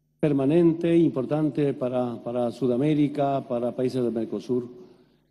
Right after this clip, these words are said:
Y quiero aprovechar esta oportunidad,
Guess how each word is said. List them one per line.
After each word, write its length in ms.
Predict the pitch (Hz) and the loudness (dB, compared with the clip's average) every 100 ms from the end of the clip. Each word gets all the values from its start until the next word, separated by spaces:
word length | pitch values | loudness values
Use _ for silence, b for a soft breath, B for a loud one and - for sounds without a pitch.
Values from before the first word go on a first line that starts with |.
| B _ _ _ _ _ _ _ | B _ _ _ _ _ _ _
Y 60 | - | -4
quiero 200 | 196 208 | 4 4
aprovechar 340 | 185 170 175 | 4 2 2
esta 140 | 170 160 | 2 2
oportunidad, 640 | 156 131 143 143 156 | 0 -2 0 2 2